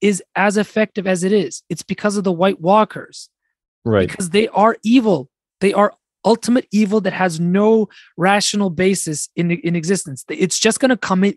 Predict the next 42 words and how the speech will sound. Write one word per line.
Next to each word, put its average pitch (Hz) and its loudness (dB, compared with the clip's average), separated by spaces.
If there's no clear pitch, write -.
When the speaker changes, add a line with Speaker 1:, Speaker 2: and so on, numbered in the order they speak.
Speaker 1:
eat 226 0
you, 139 -8
right? 190 0
So 240 4
then 247 2
all 269 6
that 302 2
stuff 277 0
that's 233 -4
going 220 0
on 208 2
in 185 -2
King's 180 -6
Landing 190 -2
and 165 -6
all 160 -6
that 165 -8
stuff, - -12
it 214 -2
becomes, 240 -2
it's - -4
against 220 -4
the 220 -4
backdrop 196 -2
of 147 -10
the, 160 -6
of 160 -10
the 170 -2
ultimate 175 -6
evil, 226 -2
and 190 0
it 175 -2
becomes 202 -4
much 180 -2
more 190 -2
compelling. 196 -2
It's - -14
mu-, 202 0
much 220 -4
more 226 -2
than 190 -2
just 160 -8